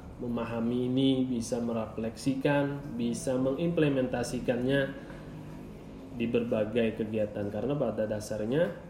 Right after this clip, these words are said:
hedonisme dan naturalisme ini bisa kalian terapkan di mana saja. Apakah itu nanti di pemerintahan ataupun di luar pemerintahan. Sehingga energi-energi positif, energi-energi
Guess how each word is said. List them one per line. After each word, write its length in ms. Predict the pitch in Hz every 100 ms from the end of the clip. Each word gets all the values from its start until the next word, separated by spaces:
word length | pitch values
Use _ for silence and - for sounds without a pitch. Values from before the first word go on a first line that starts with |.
| - - - - -
hedonisme 800 | 117 113 120 120 147 151 151 151
dan 160 | 135 131
naturalisme 720 | 127 135 127 117 117 - 117
ini 160 | 117 160
bisa 400 | 147 139 156 151
kalian 320 | 139 131 131
terapkan 420 | 131 127 - 131
di 140 | 117
mana 240 | 113 107 107
saja. 400 | 107 104 98 95 92 - - - - -
Apakah 400 | - 104 104 110
itu 240 | 107 104 113
nanti 240 | 110 -
di 160 | 110 107
pemerintahan 1040 | 113 110 113 113 170 160 147 135 135 135
ataupun 400 | 113 123 117 139
di 160 | 123 110
luar 320 | 107 113 117 - - - - - -
pemerintahan. 720 | 120 113 104 101 98 92 101 95 - - - -
Sehingga 640 | - 110 107 110 135 165 175 - - -
energi-energi 960 | 117 117 113 113 123 123 117 113 113 113
positif, 640 | 107 104 127 131 151 147 - - - -
energi-energi 960 | 120 120 117 113 120 123 123 120 110